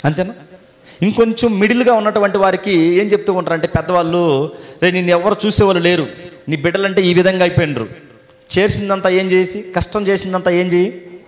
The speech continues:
ఖర్చు పెట్టుకోకు, నాలుగు రాళ్ళు వెనకేసుకో, రేపు నీకు భవిష్యత్తు ఏమవుతుంది, వాళ్ళే వచ్చి నిన్ను చూస్తారు."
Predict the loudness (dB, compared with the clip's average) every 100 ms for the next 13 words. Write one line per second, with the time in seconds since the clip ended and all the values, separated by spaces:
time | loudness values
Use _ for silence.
0 | -20 -20 -14 -4 -2 -2 -2 -2 0 0
1 | 0 -10 -12 -20 -6 0 0 2 2 4
2 | 2 2 -2 -4 -4 -8 -10 -16 -20 -20
3 | _ _ _ _ 0 0 2 -2 0 2
4 | 2 2 0 -2 0 -2 -4 -8 -2 0
5 | 2 2 2 2 0 0 0 2 2 2
6 | 0 -4